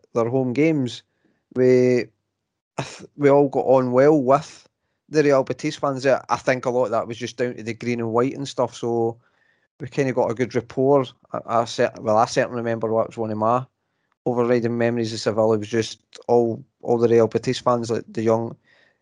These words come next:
young kids and that were asking for your chairs and scarf just simply 'cause it was green and white. So I, I think that'll be good to go back over there and just see for the fans what managed to get over for that. Hope,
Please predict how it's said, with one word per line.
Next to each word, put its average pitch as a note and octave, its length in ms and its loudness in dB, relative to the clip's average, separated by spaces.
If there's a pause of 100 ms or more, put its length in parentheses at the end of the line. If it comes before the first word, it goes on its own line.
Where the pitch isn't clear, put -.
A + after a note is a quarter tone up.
(260)
young A#2+ 220 0
kids B2 280 2
and C3 140 -2
that F#2 140 0
were A2+ 120 0
asking A#2 300 -2
for A#2+ 100 -12
your G#2+ 100 -4
chairs A#2+ 360 0
and A2+ 120 -4
scarf A#2 360 -2
just - 200 -6
simply A#2 280 -4
'cause A2+ 220 -2
it F2+ 60 -8
was - 100 -16
green A#2+ 200 -6
and A2 120 -4
white. A#2+ 200 0
So A#2+ 380 2
I, B2+ 320 4 (320)
I D3+ 60 -6
think F#3+ 220 0
that'll E3 220 4
be D#3 120 -4
good D3 220 -2
to B2+ 80 -6
go C3+ 100 -6
back C3 340 2
over B2 200 -4
there C3+ 200 -2
and C3+ 120 -6
just B2+ 260 -10
see B2+ 480 -4 (520)
for C3 80 -8
the A#2 80 -6
fans C3+ 600 0
what B2+ 180 -6
managed B2 280 0
to B2+ 60 -8
get A2 140 -4
over C3 240 0
for C3+ 180 -6
that. A#2+ 260 -2 (100)
Hope, - 280 -2